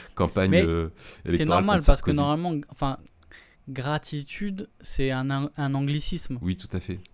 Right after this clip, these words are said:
Speaker 2: On parle d'ingratitude, mais on parle de reconnaissance en
Speaker 1: Ouais,
Speaker 2: français.
Speaker 1: tout à fait, ouais. Ouais, ouais.
Speaker 2: Et j'ai l'impression que c'est un peu rentré, euh... j'ai pas l'impression que gratitude, euh, ce soit un mot qu'on emploie, euh,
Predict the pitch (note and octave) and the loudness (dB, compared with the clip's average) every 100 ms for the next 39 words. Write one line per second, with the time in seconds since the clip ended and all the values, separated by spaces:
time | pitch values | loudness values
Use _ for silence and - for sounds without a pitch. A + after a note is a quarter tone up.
0 | - B2 C#3 B2+ B2+ C#3 C3 C3+ - C#3+ | -12 -2 2 2 0 -2 -2 -4 -6 -10
1 | F#3 D#3+ B2 A#2 B2+ A#2 B2 A#2+ B2+ C#3 | -8 -4 -4 2 2 2 -4 -4 -4 -4
2 | C3+ - C#3 - B2 F#2 F#2+ - G2 F#2 | -4 -4 -6 -8 -4 0 0 0 -6 -4
3 | G2 D#2+ - _ F#2+ F2 G#2 C3+ D3 - | -4 -6 -10 _ -8 -4 -2 0 4 4
4 | D3 F3 D#3+ C#3+ C3+ C#3+ C3+ C#3 - D3+ | 4 0 -2 -4 0 0 0 -4 -4 -4
5 | D3+ B2+ - _ - - - - C3+ - | -2 -4 -8 _ -20 -20 -20 -10 -8 -4
6 | - F3 G3 - D#3+ - - C3 B2 B2+ | 4 4 6 4 4 -2 -6 -8 -4 -4
7 | B2 C3+ - F3 D3 C3 B2 B2 - B2+ | -4 -10 -10 -10 -6 -4 -4 -6 -10 -16
8 | - C3+ B2+ B2+ B2+ B2 B2+ C#3 - B2+ | -10 -8 -6 -8 -8 -6 -6 -8 -8 -10
9 | A#2+ A#2+ - C3 C3 B2+ A#2+ A#2+ A#2+ B2+ | -8 -10 -10 -8 -6 -6 -8 -8 -10 -12